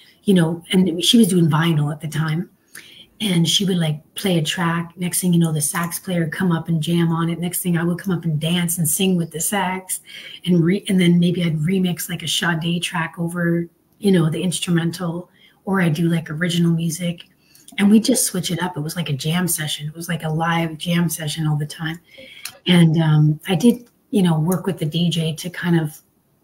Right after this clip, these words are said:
arrange, you know, some songs and some originals. But it was really cool. It was like, that was the dopest, like, first gig overseas, you know?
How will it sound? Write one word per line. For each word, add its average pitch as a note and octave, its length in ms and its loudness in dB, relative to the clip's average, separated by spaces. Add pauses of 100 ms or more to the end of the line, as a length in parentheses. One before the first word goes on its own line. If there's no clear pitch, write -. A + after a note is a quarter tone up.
arrange, F3 680 4
you - 60 -6
know, D3 200 2
some D#3+ 240 -2
songs E3 520 0
and E3+ 160 2
some E3+ 160 0
originals. D#3+ 600 -2 (640)
But F#3 120 2
it G#3 60 8
was E3+ 200 2
really F3 200 2
cool. C#3+ 440 -6
It F3+ 60 -4
was F3 200 0
like, D3+ 260 -4
that F#3 120 -4
was F#3 180 -4
the E3 100 -8
dopest, F3 640 -4
like, E3+ 340 -8 (120)
first - 420 -2
gig E3 360 -2 (200)
overseas, E3 840 0
you F3 80 2
know? E3+ 300 -2